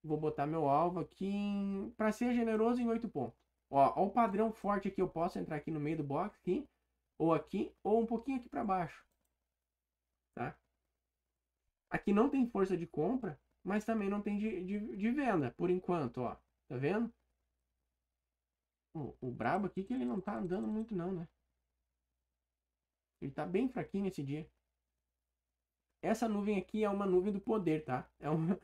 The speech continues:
<laughs> digamos assim, ó, fechou um box aqui, eu já boto pro zero, tá? Isso aqui é gestão, gente.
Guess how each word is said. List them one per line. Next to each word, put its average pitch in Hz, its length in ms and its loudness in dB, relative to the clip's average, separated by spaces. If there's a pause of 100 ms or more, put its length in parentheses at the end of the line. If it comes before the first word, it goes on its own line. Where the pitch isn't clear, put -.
<laughs> - 180 -20
digamos 160 400 0
assim, 143 320 -4 (260)
ó, 139 140 6
fechou 147 320 0
um 202 40 0
box 165 280 -2
aqui, 170 100 -6
eu 175 40 -4
já 202 80 -4
boto 196 180 -4
pro 233 100 -2
zero, 160 260 -2 (220)
tá? 131 240 -4 (2500)
Isso 160 160 -6
aqui 151 80 0
é 151 40 2
gestão, 214 400 2
gente. 135 300 -4